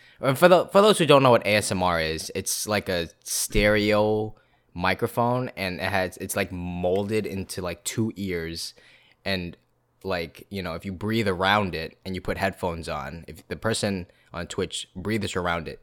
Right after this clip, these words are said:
it's almost like they're, you're there with them and they're breathing into your ear. You hear the audio. It's the most, like, fucking weirdest shit ever. It definitely caters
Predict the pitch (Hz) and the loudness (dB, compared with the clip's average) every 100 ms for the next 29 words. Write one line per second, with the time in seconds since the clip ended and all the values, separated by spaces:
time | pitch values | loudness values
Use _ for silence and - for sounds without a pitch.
0 | _ 95 92 98 92 - 80 - - 92 | _ -6 -4 -2 -4 -4 -8 -10 -8 -6
1 | 85 80 98 92 98 82 82 87 - 73 | -6 -4 -2 2 2 2 -2 -6 -6 -8
2 | 80 82 82 95 87 64 87 80 - 78 | -8 -8 -4 -4 -4 -6 -10 -10 -10 -10
3 | 67 82 104 98 69 85 71 64 69 _ | -10 -8 -4 -2 -2 -2 -4 -10 -14 _
4 | _ _ _ 117 113 160 156 - - 120 | _ _ _ -6 -2 0 0 -2 -12 -2
5 | 113 98 - 113 - 107 85 95 110 107 | 0 -2 -4 -4 -2 -4 -4 -2 0 0
6 | - 107 - 87 82 78 92 107 147 156 | 0 -2 -2 -4 -4 -6 -4 -4 -4 -6
7 | - 95 90 87 82 - | -6 -6 -4 -4 -6 -10